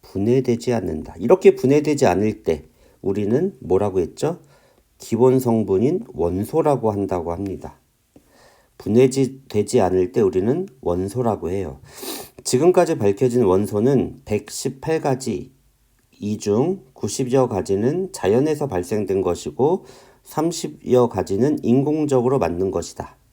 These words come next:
원소는 우리가 과학이 발달해서 인공적으로도 만들 수가 있다고 합니다. 그래서 인공적으로 만든 원소도 있다.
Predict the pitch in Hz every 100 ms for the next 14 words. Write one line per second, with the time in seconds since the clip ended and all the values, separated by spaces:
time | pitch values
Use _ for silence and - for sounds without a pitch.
0 | _ _ _ _ _ _ _ - _ _
1 | _ _ - 117 156 180 160 147 165 117
2 | - - _ _ _ _ _ _ - 120
3 | 127 - 104 117 143 143 98 - 107 98
4 | 95 143 87 104 156 180 202 190 180 147
5 | 135 113 90 87 110 113 110 78 - 95
6 | 85 82 107 104 76 71 - _ _ 87
7 | 87 113 123 147 127 117 110 120 90 87
8 | 117 131 80 90 98 92 123 - - -
9 | - 90 87 85